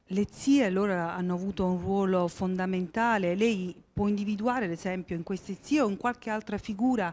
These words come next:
ehm, la persona che veramente ha inciso in maniera,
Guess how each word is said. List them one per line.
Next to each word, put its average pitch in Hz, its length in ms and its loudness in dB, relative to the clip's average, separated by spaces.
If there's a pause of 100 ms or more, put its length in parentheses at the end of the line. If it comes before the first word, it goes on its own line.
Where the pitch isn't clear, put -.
(500)
ehm, 180 800 -2
la 208 140 2
persona 233 640 0
che 190 160 -4
veramente 208 500 -2
ha 185 40 0
inciso 220 500 -2
in 190 80 -2
maniera, 185 500 -2